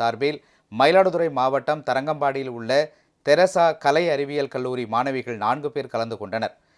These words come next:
இவர்களில் மகேஷ், வைதேகி ஆகிய இரண்டு மாணவிகள் இறுதிப் போட்டியில் வெற்றி பெற்று தங்கப்பதக்கம் வென்றனர்.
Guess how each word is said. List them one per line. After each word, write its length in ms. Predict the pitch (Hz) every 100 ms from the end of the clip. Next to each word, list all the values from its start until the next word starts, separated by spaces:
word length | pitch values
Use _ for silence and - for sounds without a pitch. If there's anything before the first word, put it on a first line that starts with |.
| _ - 135
இவர்களில் 480 | 143 135 147 160 156 104 117
மகேஷ், 380 | 120 151 147 - 110
வைதேகி 440 | 135 143 135 135 123
ஆகிய 180 | 120 117 107
இரண்டு 220 | 131 127 101
மாணவிகள் 480 | 110 113 104 135 156 - _ _ 139
இறுதிப் 280 | 180 208
போட்டியில் 400 | 170 156 151 143 117
வெற்றி 220 | 113 139 123
பெற்று 280 | 113 143 151 147 - 123
தங்கப்பதக்கம் 640 | 139 170 156 135 127 101
வென்றனர். 380 | 87 113 113